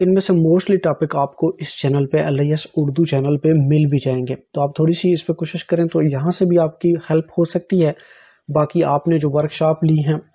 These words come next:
वहाँ से आप इनको रेडी कर सकते हैं। और दूसरा आपने,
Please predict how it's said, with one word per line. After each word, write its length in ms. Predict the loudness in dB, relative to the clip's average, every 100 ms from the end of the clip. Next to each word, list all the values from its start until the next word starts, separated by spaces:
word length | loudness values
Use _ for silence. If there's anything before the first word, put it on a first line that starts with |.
| -6
वहाँ 340 | -4 -2 -2
से 140 | 0 0
आप 140 | 2
इनको 240 | 0 2
रेडी 220 | 2 2 0
कर 140 | -2
सकते 320 | -2 -8 -4
हैं। 120 | -2 2
और 100 | 2
दूसरा 360 | 2 0 0 -2 -2 _
आपने, 400 | -4 -2 -2 -2